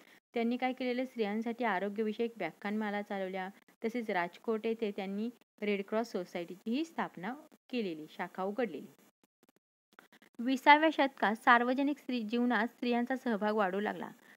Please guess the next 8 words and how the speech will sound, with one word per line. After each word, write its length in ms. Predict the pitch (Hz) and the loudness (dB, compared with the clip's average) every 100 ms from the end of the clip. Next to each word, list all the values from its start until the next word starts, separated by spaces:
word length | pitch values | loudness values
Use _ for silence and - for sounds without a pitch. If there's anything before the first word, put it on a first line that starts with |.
| _ - | _ 6
राष्ट्रीय 460 | 233 247 - 285 | 6 6 -2 -2
चळवळीत 520 | 277 262 262 269 220 | 0 2 4 2 2
आणि 140 | 233 233 | 0 0
क्रांतिकार्यात 800 | 254 226 214 240 254 240 240 226 | 2 0 0 -2 0 0 0 -2
स्त्रियांचा 520 | - - 247 233 254 | -6 -2 0 0 0
मोलाचा 460 | 233 196 202 214 247 | 0 0 -2 -2 -2
सहभाग 360 | 233 190 190 | -2 -2 -4
होता. 260 | 190 - | -6 -8